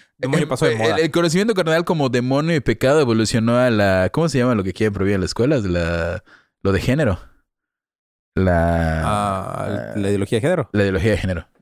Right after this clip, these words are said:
Speaker 2: <laughs> La cara de Carlos Castro.
Speaker 1: Eh, estos supuestos demonios no se fueron así como, "Ah, ya me voy",
Speaker 2: Ah, sí.
Speaker 1: sino que cada uno tuvo que ser arrastrado, pateado y gritando.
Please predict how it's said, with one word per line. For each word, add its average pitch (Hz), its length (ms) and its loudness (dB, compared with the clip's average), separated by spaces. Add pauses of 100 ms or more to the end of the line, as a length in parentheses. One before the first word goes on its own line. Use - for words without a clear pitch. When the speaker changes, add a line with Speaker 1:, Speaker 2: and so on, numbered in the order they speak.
(340)
Speaker 2:
<laughs> 165 760 0
La 147 180 0
cara - 220 -6
de 107 120 -4
Carlos - 300 -14
Castro. - 420 -12
Speaker 1:
Eh, 131 580 2
estos 220 240 0
supuestos 190 360 0
demonios 147 340 0
no 143 100 0
se 139 100 -2
fueron 135 420 0 (380)
así 104 300 -4
como, 92 400 -4
"Ah, 151 160 -2
ya 147 100 0
me 127 80 0
voy", 269 260 2
Speaker 2:
Ah, 254 40 -4
sí. 285 440 2 (160)
Speaker 1:
sino 156 200 0
que 147 160 -4
cada 202 260 4
uno 180 200 2
tuvo 170 160 0
que 160 100 -2
ser 160 120 4
arrastrado, 123 680 0
pateado 160 600 0
y 127 80 -8
gritando. 110 680 -4